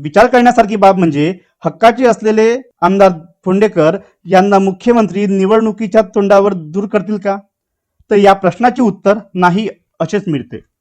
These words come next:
दुसरी शक्यता म्हणजे हे सर्व प्रकरण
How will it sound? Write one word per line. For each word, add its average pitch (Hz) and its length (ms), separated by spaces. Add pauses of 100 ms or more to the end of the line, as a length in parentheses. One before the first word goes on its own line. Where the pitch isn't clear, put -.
(640)
दुसरी 185 320
शक्यता 269 440
म्हणजे 214 300 (220)
हे 214 80
सर्व 233 260
प्रकरण 220 500